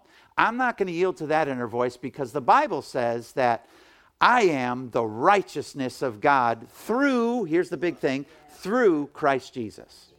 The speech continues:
In Christ Jesus. So that's been given to us. Verse six of, of Ephesians two, uh, four through eight. "And he raised us up together with him and made us sit down together, giving us joint seating with him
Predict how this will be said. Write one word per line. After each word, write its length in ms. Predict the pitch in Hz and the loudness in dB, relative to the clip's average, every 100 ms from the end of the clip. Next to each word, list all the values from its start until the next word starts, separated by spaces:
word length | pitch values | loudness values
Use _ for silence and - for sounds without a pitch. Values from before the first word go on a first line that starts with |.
| _ _ _ _ _ _ - | _ _ _ _ _ _ -6
In 220 | 165 180 | -6 -4
Christ 380 | 147 135 104 - | -4 -4 -4 -10
Jesus. 520 | 110 95 - _ - _ _ _ _ _ | -18 -18 -20 _ -20 _ _ _ _ _
So 140 | 135 | -4
that's 240 | 139 143 | -2 -2
been 180 | - 143 | -8 -6
given 300 | 127 139 123 | -4 -4 -6
to 200 | - 104 | -12 -16
us. 220 | 92 - - | -16 -20 -4
Verse 240 | 143 208 | 0 0
six 440 | - - 156 - - | -2 -4 -6 -6 -8
of, 240 | 120 - - | -8 -10 -6
of 240 | 120 104 | -6 -6
Ephesians 480 | 117 143 139 131 113 | -12 -10 -10 -10 -12
two, 360 | - 135 123 113 _ - | -12 -8 -8 -10 _ -8
uh, 160 | 104 101 | -8 -8
four 240 | - 113 | -8 -8
through 220 | - 107 | -8 -12
eight. 120 | - - _ _ _ | -12 -16 _ _ _
"And 100 | 127 | -8
he 120 | 147 190 | -2 2
raised 260 | 202 190 | 2 0
us 140 | 165 180 | -4 -4
up 140 | 175 | -4
together 360 | 151 160 160 160 | -4 -2 0 -2
with 180 | 156 | -4
him 180 | 147 143 | -4 -6
and 120 | 123 | -4
made 180 | 120 135 | -4 -4
us 100 | 143 | -4
sit 380 | - - 165 - | -8 -6 -6 -2
down 320 | 139 135 139 | -2 0 -4
together, 600 | - 135 127 120 107 104 | -10 -6 0 0 0 -10
giving 360 | 92 131 135 127 | -6 -6 -4 -8
us 160 | 107 | -8
joint 360 | - 139 120 - | -8 -8 -8 -10
seating 560 | - - 202 131 107 98 | -20 -12 -10 -8 -10 -10
with 200 | 98 - | -12 -10
him 320 | 107 101 | -14 -12